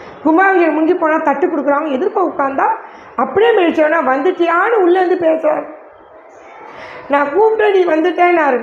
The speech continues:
சுனேந்திர தீர்த்தர்." அந்த நிமிஷம் இனி எனக்கு இந்த ஊர்ல ராகவேந்திரரே கும்பிடுறேன், ஏன்னா அவர் என் குரு. பிருந்தாவனமா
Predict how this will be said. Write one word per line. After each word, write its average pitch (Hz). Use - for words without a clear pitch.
சுனேந்திர 285
தீர்த்தர்." 220
அந்த 277
நிமிஷம் 359
இனி 370
எனக்கு 359
இந்த 339
ஊர்ல 339
ராகவேந்திரரே 285
கும்பிடுறேன், 339
ஏன்னா 269
அவர் 269
என் 247
குரு. 330
பிருந்தாவனமா 403